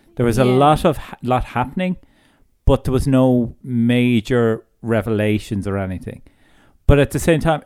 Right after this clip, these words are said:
Speaker 1: it was still very well done. Like, I really like Jeff Bridges in it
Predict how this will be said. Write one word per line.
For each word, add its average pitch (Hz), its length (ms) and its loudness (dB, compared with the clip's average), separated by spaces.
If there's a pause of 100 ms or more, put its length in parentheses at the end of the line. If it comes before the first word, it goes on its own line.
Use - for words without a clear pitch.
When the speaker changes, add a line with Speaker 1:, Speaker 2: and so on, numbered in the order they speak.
Speaker 1:
it 143 140 -2
was 131 140 -2
still 156 600 0 (420)
very 127 340 0
well 117 220 0
done. 101 200 -4
Like, 104 140 -4
I 160 40 4
really 143 420 2
like 110 160 -2
Jeff 110 200 -6
Bridges 117 340 -2
in 98 120 -10
it - 160 -20